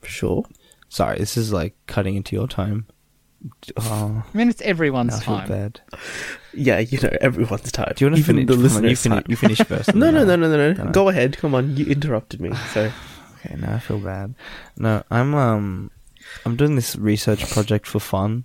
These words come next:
Speaker 2: Um,
Speaker 3: Ah.
Speaker 2: it's basically, I'm trying to, I'm trying
Speaker 1: Oh,
Speaker 2: to f-, so
Speaker 1: yes.
Speaker 2: I'm trying to figure out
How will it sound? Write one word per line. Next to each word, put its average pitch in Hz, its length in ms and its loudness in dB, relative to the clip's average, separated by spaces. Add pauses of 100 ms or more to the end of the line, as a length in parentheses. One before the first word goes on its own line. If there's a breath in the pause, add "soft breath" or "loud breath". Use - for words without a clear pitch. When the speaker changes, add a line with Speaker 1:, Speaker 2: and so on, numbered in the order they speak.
(680)
Speaker 2:
Um, 101 460 -4
Speaker 3:
Ah. 110 100 -6
Speaker 2:
it's 110 140 -4
basically, 117 420 -2
I'm 113 140 0
trying 113 160 -2
to, 120 80 -6 (500 loud breath)
I'm 117 80 0
trying 151 240 4
Speaker 1:
Oh, 107 40 0
Speaker 2:
to 101 40 -4
f-, - 60 -8
so - 100 -16
Speaker 1:
yes. - 460 -2
Speaker 2:
I'm 113 100 0
trying 120 160 0
to 135 100 -2
figure 127 280 0
out 107 260 0